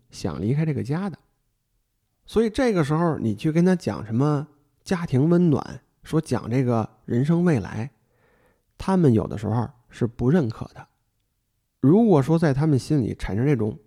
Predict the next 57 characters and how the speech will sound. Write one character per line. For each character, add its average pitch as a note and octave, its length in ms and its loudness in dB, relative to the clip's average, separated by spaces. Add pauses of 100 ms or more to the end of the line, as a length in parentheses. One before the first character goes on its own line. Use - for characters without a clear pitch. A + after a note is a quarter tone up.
(160)
反 G2 260 -6
抗、 D3 180 -4 (340)
敌 A#2 220 -2
对 E3 160 4
的 A#2 100 2
意 G#2 180 0
识， - 140 -16 (580)
他 F3+ 140 -2
们 D#3 120 2
常 C#3 260 -2
常 C#3+ 120 0
采 G#2+ 180 -8
用 A#2 140 2
一 A#2+ 60 4
些 C3+ 260 0 (360)
隐 A#2 180 0
瞒 G2+ 300 -2
啊， D#3+ 240 -2
或 D#3 100 0
者 C3+ 80 2
说 D#3+ 220 0 (280)
说 F#3+ 280 4
谎 F#2 260 -4
的 E2 100 -8
方 C3+ 220 -2
式， D3+ 100 -2 (300)
就 G3 100 0
把 D#3+ 140 -4
这 F3+ 140 -2
个 F3+ 100 2
真 G3+ 240 2
实 E3+ 60 0
的 F#3+ 120 2
情 B2+ 200 0
况 D3+ 220 0 (320)
你 B2 120 -2
倒 A3 180 2
问 C3 160 4
不 G#2+ 60 -6
出 G#2 140 -2
来 - 160 -8
了。 - 140 -14 (760)
那 C3 140 -2
所 D#3+ 220 4
以 C#3+ 40 8
说 D#3+ 240 2 (380)
这 D#3+ 220 2
个 G#2 120 0
迂 E3 220 2
回 B2 140 2
的 A2+ 100 4
手 - 180 -6
段 A2+ 200 -2 (160)
你 - 180 -12
不 A#2+ 100 0
能 A#2+ 140 4
用。 C#3+ 160 2